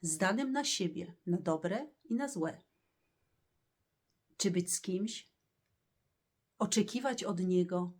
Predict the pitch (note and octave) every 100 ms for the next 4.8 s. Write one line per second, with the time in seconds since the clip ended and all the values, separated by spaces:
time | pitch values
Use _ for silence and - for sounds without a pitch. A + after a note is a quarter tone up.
0 | _ _ _ _ _ _ - _ _ F3
1 | F3+ - A#3 C#4+ D#4 D#4+ - G3 F#3 G3+
2 | G#3 - - - F#3 E3+ E3 - - F3
3 | _ _ _ _ _ E3 E3 D3+ E3 F3
4 | F#3 G3+ G#3 - - - -